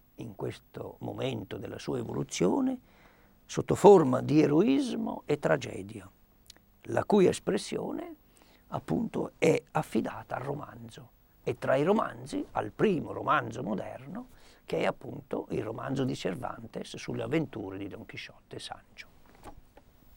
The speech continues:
L'approccio orteghiano, perciò, al Chisciotte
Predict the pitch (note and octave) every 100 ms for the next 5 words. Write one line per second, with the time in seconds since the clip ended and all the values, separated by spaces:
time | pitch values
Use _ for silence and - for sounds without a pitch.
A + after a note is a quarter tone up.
0 | - _ - _ _ - - - - -
1 | - - - - - - - A3 A3 -
2 | C3+ - C#3 D3 F#3+ C3+ - - - -
3 | _ - - _ _ - - - B2+ A#2+
4 | - F3 - B2 - A#2 - - - -
5 | - C#4